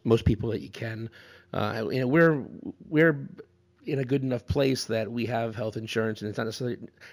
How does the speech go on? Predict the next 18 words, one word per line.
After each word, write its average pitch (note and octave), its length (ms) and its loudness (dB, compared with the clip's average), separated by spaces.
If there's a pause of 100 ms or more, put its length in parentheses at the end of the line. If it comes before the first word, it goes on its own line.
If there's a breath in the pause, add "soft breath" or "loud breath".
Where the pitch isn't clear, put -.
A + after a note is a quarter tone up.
necessarily F3 420 6
something D#3+ 260 0
we C3 60 0
have C3 100 -4
to B2 80 -14
deal D#3 340 -4
with. G#2+ 280 -6 (440 soft breath)
But, A2 140 -2
uh, A2+ 160 -2
a - 20 -8
lot C3 140 -2
of D3+ 40 -4
people D3 200 0
aren't C3+ 160 -2
so A#2 140 -2
fortunate, G#2 580 -8
and, G#2+ 400 -8
uh, A2+ 320 -4